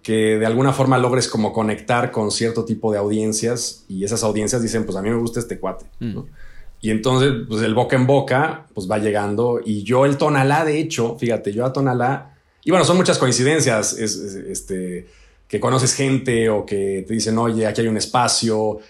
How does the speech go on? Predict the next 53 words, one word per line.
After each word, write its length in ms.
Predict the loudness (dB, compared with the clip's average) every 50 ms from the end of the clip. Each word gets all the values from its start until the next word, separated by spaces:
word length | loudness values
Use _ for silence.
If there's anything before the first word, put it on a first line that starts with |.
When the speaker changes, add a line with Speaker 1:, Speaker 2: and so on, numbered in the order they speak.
| _ _ _ -20 -6 -2
Speaker 1:
tal. 340 | 0 0 2 0 -2 -2
Yo 80 | 0 0
el 100 | 0 2
Tonalá 300 | 2 2 4 4 4 4
lo 140 | 4 4 2
conocí 460 | 2 2 2 2 2 2 2 0 2
porque 840 | 2 2 0 0 0 0 0 0 2 2 2 2 0 0 -2 -2 -2
veía 240 | -2 0 0 2 0
la 120 | 0 0
sala 340 | 0 0 2 2 2 0 0
que 80 | 0
de 80 | -2 -2
repente 420 | -2 -2 -2 -2 -2 0 -2 -2
en 120 | -2 -2 -4
ciertos 380 | -2 -2 -4 -2 -2 -4 -2
horarios 320 | 0 0 0 0 0 -2 -2
estaba 220 | -4 -4 -2 -2
muy 160 | 0 0 0
vacía 560 | 0 0 0 0 0 0 0 0 -2 -4 -8 -16 _ _ _
y, 180 | -6 -4 -2 0
este, 920 | 0 0 -2 -4 -2 0 0 2 2 2 2 2 0 0 0 0 0 -2 -2 -2
y 60 | -2
en 80 | -2 0
dos 160 | 0 0 0
mil 100 | 0 2
dieciocho 540 | 2 2 2 2 0 0 0 0 0 2 2
yo 100 | 2 2
me 100 | 0 0
acerqué 320 | 0 0 -2 -2 -2 0
y 40 | 0
les 160 | 0 0 0
dije, 160 | 0 -2 0 0
"Oye, 340 | 0 0 0 -2 -4 -10 -18 -20 -20 -20 _ -20 -6
con, 520 | -2 0 0 0 -2 -4 -8 -10 -10 -10 -12 -12 -10 -2
¿quién 120 | 0 2 2
Speaker 2:
Mm. 20 |
Speaker 1:
es 80 | 2 2
el 80 | 2 4
dueño?". 360 | 4 4 4 4 2 0 -2 -4
"Pues 140 | -6 -8
fulano 280 | -2 0 2 2 4 4
de 80 | 2 2
tal". 160 | 2 0 0
Entonces 200 | 0 -2 -4 -4
fui, 200 | -2 0 0 2
toqué 220 | 2 0 0 2 0
la 140 | 0 2 0
puerta 240 | 0 -2 0 0 0
y 20 |
le 60 | 0
dije, 140 | 0 0 0
"Oye, 100 | 0 2
mira, 240 | 2 0 0 -2